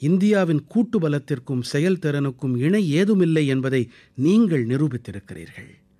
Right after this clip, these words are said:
விளக்கு ஏற்றுதல், கைதட்டுதல் தொடங்கி கொரோனாவை எதிர்த்து போராடுபவர்களை கௌரவிக்க இந்திய இராணுவத்தினர் நடத்திய நிகழ்ச்சிகள்,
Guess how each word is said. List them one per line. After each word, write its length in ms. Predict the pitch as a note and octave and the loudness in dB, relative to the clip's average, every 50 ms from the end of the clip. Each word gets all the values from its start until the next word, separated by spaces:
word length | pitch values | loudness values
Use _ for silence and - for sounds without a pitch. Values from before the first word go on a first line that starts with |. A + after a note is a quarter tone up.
| _ _ _ _ _ _ _ _ - | _ _ _ _ _ _ _ _ -6
விளக்கு 380 | A2+ C3 C#3 C#3+ C#3+ - A#2 G#2+ | -2 -2 -2 -2 -2 -6 -8 -8
ஏற்றுதல், 480 | G2 F#2 - - D#2+ E2+ E2+ G#2 B2 - _ _ _ _ _ _ _ - | -8 -8 -12 -14 -16 -14 -14 -16 -16 -18 _ _ _ _ _ _ _ -4
கைதட்டுதல் 680 | - C#3 E3 G3 F#3 E3 C3+ - - A#2 G#2 G2+ F#2+ F#2 | 0 2 2 2 2 0 -4 -4 -4 -8 -8 -8 -10 -10
தொடங்கி 440 | - A2 A#2 C3 C#3 C#3 A#2+ G#2 - _ _ _ _ _ _ _ _ _ _ _ _ _ _ - | -8 -8 -6 -6 -6 -6 -8 -12 -16 _ _ _ _ _ _ _ _ _ _ _ _ _ _ -2
கொரோனாவை 500 | D#3 F3 G3 G#3+ G#3+ G#3 G3 F3 F3 D#3+ | 0 2 4 4 4 4 2 2 2 2
எதிர்த்து 340 | D3 D3 F3 F#3 E3+ - E3 - | 2 2 0 0 -2 -2 -6 -6
போராடுபவர்களை 800 | - - C#3+ E3+ F#3+ G3 G3 F#3 F3+ F3 D#3+ E3 D#3+ C#3+ D3+ D3 C3 A#2+ | -4 -2 -2 0 2 0 0 0 0 0 0 0 0 -2 -2 -2 -2 -2
கௌரவிக்க 680 | A#2 C3+ D3+ F#3+ G#3 G#3 F3+ F3 D3+ - D3+ C3+ A#2+ - - - _ _ - C3 | -2 0 2 4 4 4 2 2 -2 -2 -6 -6 -8 -8 -12 -20 _ _ -6 0
இந்திய 320 | E3+ G#3 A3+ A3+ A3 G3+ | 2 2 2 2 2 0
இராணுவத்தினர் 760 | D3+ C3 C3+ D#3+ G3+ G#3+ F#3+ F3+ D3+ E3+ D#3+ C#3 C3+ B2+ A#2 A#2+ | 0 -2 0 0 0 2 2 0 0 -2 -2 -2 -2 -2 -4 -4
நடத்திய 460 | B2 B2+ C3 D3 - - C#3+ B2+ A#2+ | -4 -2 -4 -4 -6 -6 -6 -4 -4
நிகழ்ச்சிகள், 640 | A2+ B2 B2+ F3+ F3+ F3+ - D3 - G2+ - - | -4 -2 -2 -4 -4 -4 -8 -12 -12 -14 -16 -20